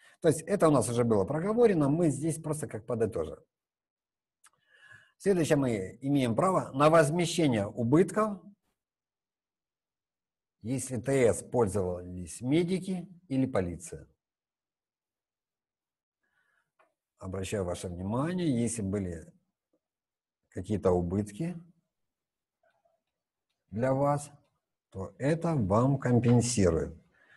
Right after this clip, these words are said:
Кто компенсирует? Ну, давайте в общем скажу, компенсирует государство. Э, следующее, э, это, приведу такой пример. Вы ехали по дороге,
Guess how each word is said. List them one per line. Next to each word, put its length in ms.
Кто 260
компенсирует? 760
Ну, 140
давайте 380
в 180
общем 260
скажу, 380
компенсирует 720
государство. 760
Э, 340
следующее, 1080
э, 60
это, 640
приведу 300
такой 240
пример. 480
Вы 360
ехали 320
по 160
дороге, 580